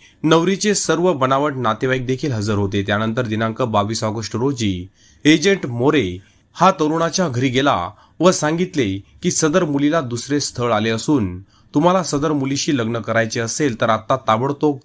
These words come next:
तीन लाख रुपये द्या. त्यानुसार तरुणासह त्याच्या वडिलांनी लग्नासाठी तीन लाख रुपये गोळा करून दिले.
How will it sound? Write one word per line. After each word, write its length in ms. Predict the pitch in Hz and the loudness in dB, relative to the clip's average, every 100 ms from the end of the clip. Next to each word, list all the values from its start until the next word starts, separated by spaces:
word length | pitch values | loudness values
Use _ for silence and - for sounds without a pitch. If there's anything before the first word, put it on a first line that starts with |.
| - | -6
तीन 160 | 131 127 | -2 0
लाख 160 | 113 113 | 0 -2
रुपये 220 | 135 139 131 | -2 -2 0
द्या. 340 | 101 90 85 - _ _ - | 0 -2 -4 -12 _ _ -4
त्यानुसार 400 | 107 110 107 131 | -2 -2 -2 -4
तरुणासह 840 | 123 110 110 113 107 135 127 95 95 _ _ _ | -2 -4 -2 -2 -2 -2 -2 -4 -6 _ _ _
त्याच्या 280 | 143 151 202 | 0 2 2
वडिलांनी 580 | 165 139 143 156 165 151 | 2 0 0 0 -2 -2
लग्नासाठी 500 | 113 120 113 123 143 | -2 -2 -4 -4 -6
तीन 240 | 127 120 | -6 -4
लाख 140 | 113 113 | -2 -4
रुपये 220 | 127 151 135 | -4 -2 0
गोळा 220 | 113 113 | 0 0
करून 280 | 98 135 135 | -2 -4 -2
दिले. 420 | 98 95 87 | -2 -2 -4